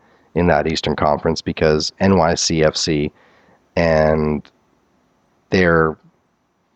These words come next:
goals allowed number alone is shocking, and they should not be in top spot <laughs> in that Eastern Conference. T F C's a point back of them. They got New York Red Bulls, who are a very good side, just a point back of, of them,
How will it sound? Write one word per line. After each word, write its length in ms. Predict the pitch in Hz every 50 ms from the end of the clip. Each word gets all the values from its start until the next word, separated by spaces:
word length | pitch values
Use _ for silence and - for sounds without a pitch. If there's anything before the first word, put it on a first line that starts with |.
| _ _ _ _ _ _ _ -
goals 280 | 113 110 107 104 92
allowed 440 | 90 85 80 90 90 90 92 90 85
number 300 | 98 90 90 90 87 85
alone 540 | 85 80 82 87 92 87 82 80 78 76 78 _ _ _ _ _ _ _ _ _ _ _ _ _ _ _ _ _ _ _ _ _ - - -
is 160 | 98 90 -
shocking, 640 | - - - 101 90 92 92 - 85 76 76 80 - _ _ _ _ _ _ _ _ _ _ _ -
and 180 | 87 82 80
they 80 | 85 85
should 240 | - - - 85 73
not 340 | 87 95 95 95 85 - -
be 220 | 101 101 98 95
in 140 | 87 82 78
top 300 | - - 85 78 76 -
spot 420 | - - - 90 80 90 - - -
<laughs> 100 | - -
in 100 | 170 131
that 200 | 110 92 90 92
Eastern 340 | 87 87 - - 98 85
Conference. 540 | - - 87 85 80 80 - 82 80 - - - _ _ _ _ _ _ -
T 180 | - - 110 92
F 80 | 87
C's 180 | - - 95 80
a 60 | -
point 260 | - - 90 85 82
back 300 | 76 80 78 78 82 -
of 60 | - 78
them. 160 | 80 76 78
They 80 | 92
got 200 | 117 139 135 110
New 120 | 87 92 95
York 180 | 92 85 -
Red 160 | - 80 78 76
Bulls, 240 | 76 73 78 -
who 100 | - -
are 100 | 85 87
a 40 | 87
very 260 | 82 95 90 87 90
good 200 | 80 82 78 71
side, 380 | - - 80 - 73 73 73 - -
just 140 | - - -
a 40 |
point 240 | 78 - - 80 78
back 260 | - 78 76 71 -
of, 180 | - 69 71 - _ _ _ _ _ _ _ _ _ _ _ -
of 180 | 67 69 82
them, 460 | 90 120 127 95 67 64 76 101 107